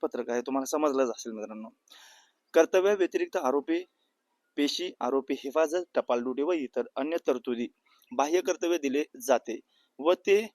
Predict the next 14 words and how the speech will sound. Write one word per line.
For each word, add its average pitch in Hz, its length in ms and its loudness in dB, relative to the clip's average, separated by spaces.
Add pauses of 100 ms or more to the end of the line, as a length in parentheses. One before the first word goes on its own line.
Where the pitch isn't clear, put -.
(160)
त्यांच्याकडून 160 500 -2
पूर्ण 226 240 -2
करून 147 260 0
घेण्यात 135 320 0 (340)
येतात. 123 300 -2 (440)
तरी 202 320 2 (240)
ही 185 220 -4
बाब 151 300 4 (540)
नियमास 151 540 0 (220)
धरून 139 240 -2
नाही, 127 260 0 (460)
परंतु 135 360 2
असे 135 420 0
नियमबाह्य 139 580 -2